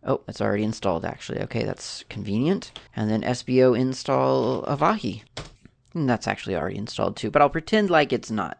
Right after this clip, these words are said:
So it's pretend installing, pretend installing, and oh, v-, Avahi is now installed. So it's that, it's that simple, right? So we're going out to Slack builds and we're making up for the dependencies that Slackware doesn't bundle with, with, you know, on the disk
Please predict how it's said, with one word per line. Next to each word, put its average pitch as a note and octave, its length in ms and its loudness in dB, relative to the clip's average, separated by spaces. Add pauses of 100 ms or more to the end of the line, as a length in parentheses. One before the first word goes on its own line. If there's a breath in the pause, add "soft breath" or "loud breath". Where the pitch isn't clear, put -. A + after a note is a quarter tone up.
So B2 260 4
it's - 360 2
pretend G#2+ 420 -2
installing, D3+ 540 4
pretend G#2+ 360 -4
installing, C#3+ 680 2
and A#2 240 2
oh, - 260 4
v-, A#2+ 120 -10
Avahi A#2+ 640 6
is G#2+ 120 -4
now G2+ 220 0
installed. - 500 -6 (140)
So B2 160 4
it's B2 140 2
that, D3 260 6
it's D#3 180 -4
that D#3+ 240 6
simple, G2+ 420 -8
right? G#2+ 300 -4 (280 soft breath)
So - 140 -2
we're B2+ 120 2
going D#3+ 240 6
out D3+ 160 8
to - 80 -8
Slack A#2 400 2
builds A2 320 4
and A2+ 100 -2
we're G#2+ 80 -2
making D#3 380 4
up B2+ 180 4
for A#2+ 140 -2
the A2+ 80 2
dependencies A#2 800 0
that - 140 0
Slackware G#2+ 500 0
doesn't G#2 360 -2
bundle G#2+ 520 2
with, B2 520 0
with, A2 480 2 (140)
you C#3 140 2
know, G#2+ 80 4
on A#2+ 180 4
the A#2 80 -2
disk - 380 -6